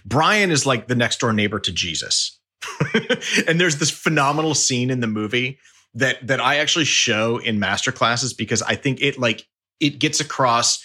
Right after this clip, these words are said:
in a comedic way this basic problem that you just illustrated with this famous trumpet player. And so what's happening is that, like, the Pythons and, you know, they're different characters,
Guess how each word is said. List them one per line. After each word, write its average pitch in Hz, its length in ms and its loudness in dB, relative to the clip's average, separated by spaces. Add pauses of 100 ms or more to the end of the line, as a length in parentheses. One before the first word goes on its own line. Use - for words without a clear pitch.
(200)
in 120 100 2
a 110 100 4
comedic 113 480 0
way 104 480 0 (160)
this 110 220 2
basic - 500 -2
problem 104 380 -2
that 98 100 -4
you 101 100 -4
just 101 200 0
illustrated 95 540 0
with - 100 -12
this - 120 -4
famous 85 280 -2
trumpet 147 300 0
player. - 240 0 (380)
And 131 140 2
so 151 460 2 (140)
what's 143 160 2
happening 165 340 2
is 123 80 2
that, 127 100 -2
like, 123 160 0
the 123 60 -4
Pythons 117 520 2
and, 110 180 -2
you 110 120 -6
know, 92 80 -2
they're 107 100 -2
different 107 240 -6
characters, 101 380 -2